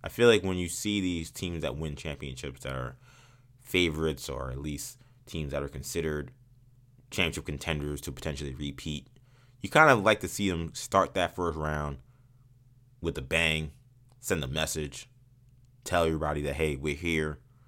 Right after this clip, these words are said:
and wh-, whatever you might have got away with in the regular season against us, this is a different time period in the season," and, you know, kind of throw that weight around a little bit. But, I mean, Milwaukee has not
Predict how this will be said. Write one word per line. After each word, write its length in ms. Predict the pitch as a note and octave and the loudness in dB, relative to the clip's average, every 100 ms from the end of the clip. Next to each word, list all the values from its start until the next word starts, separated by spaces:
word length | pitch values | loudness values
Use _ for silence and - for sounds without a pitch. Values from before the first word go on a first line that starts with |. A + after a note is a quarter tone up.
| - _ - - | -20 _ -20 -18
and 360 | - C2+ B1+ B1+ - - - - - | -10 -8 -6 -8 -14 -20 -20 -20 -20
wh-, 80 | - - - | -20 -20 -16
whatever 400 | - D#2 F2+ E2+ | 0 6 6 4
you 120 | E2 | 0
might 140 | D#2+ D#2+ | 4 4
have 80 | D#2 | 4
got 180 | C#2+ D2+ | 2 4
away 160 | E2 | 2
with 200 | D#2+ D#2+ | 2 -2
in 80 | D#2 | -4
the 80 | D2 | -4
regular 280 | E2+ F2 E2 | -2 -2 -4
season 300 | E2+ E2 D#2 | -4 -4 -2
against 300 | D2+ D#2 E2+ | -2 -2 -2
us, 320 | D#2 - - - - | -2 -4 -12 -20 -12
this 100 | - | -6
is 60 | D#2 | -4
a 60 | C#2+ | -2
different 440 | F2+ - D2+ C2+ - - - - | -4 -2 -4 -8 -16 -20 -20 -20
time 320 | - F#2 F2 E2 | 0 2 4 2
period 340 | F2+ E2+ D#2+ | 0 2 0
in 100 | D2+ | -2
the 60 | C#2+ | -4
season," 500 | F#2+ F#2 E2+ D#2+ D#2+ - - - - | -2 -2 -2 -4 -8 -20 -20 -20 -16
and, 440 | - C#3 C#3 B1+ - - - - _ - - - - _ - - - - - _ | -6 -4 -4 -6 -10 -18 -20 -20 _ -20 -20 -20 -20 _ -20 -20 -20 -20 -20 _
you 80 | D2 | -8
know, 80 | D#2 | -2
kind 200 | A2 G2+ | 2 2
of 100 | F2+ | 4
throw 180 | G2+ F#2 | 4 6
that 140 | D#2 | 6
weight 160 | F#2+ G2+ | 6 6
around 280 | E2+ D2 | 4 0
a 40 | C#2+ | -4
little 160 | C#2 | -8
bit. 300 | C#2 C2+ B1+ - - - - - - - _ _ - - - - - - - - - | -8 -8 -10 -12 -20 -20 -20 -20 -20 -20 _ _ -20 -20 -20 -20 -20 -20 -20 -20 -6
But, 240 | A#2+ A#2 | 0 0
I 40 | G#2 | 2
mean, 180 | A2+ G#2+ | 2 4
Milwaukee 440 | F#2+ B2 B2+ A#2+ | 6 6 6 4
has 80 | A2 | 2
not 300 | G2 A#2+ G#2 | 6 6 6